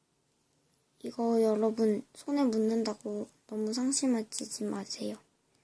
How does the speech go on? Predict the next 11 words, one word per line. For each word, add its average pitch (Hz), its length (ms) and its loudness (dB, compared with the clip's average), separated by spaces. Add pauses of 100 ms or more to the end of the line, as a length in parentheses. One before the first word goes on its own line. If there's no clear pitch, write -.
(300)
하지 254 320 -4
마세요. 208 500 0 (220)
네, 202 260 -14 (200)
어차피 220 680 -4 (680)
이거 - 160 -16
하면 240 680 -2 (300)
어차피 - 200 -20
손 277 200 -2
씻을 320 520 -2
거니까. 233 720 -6 (840)
네, 214 220 -12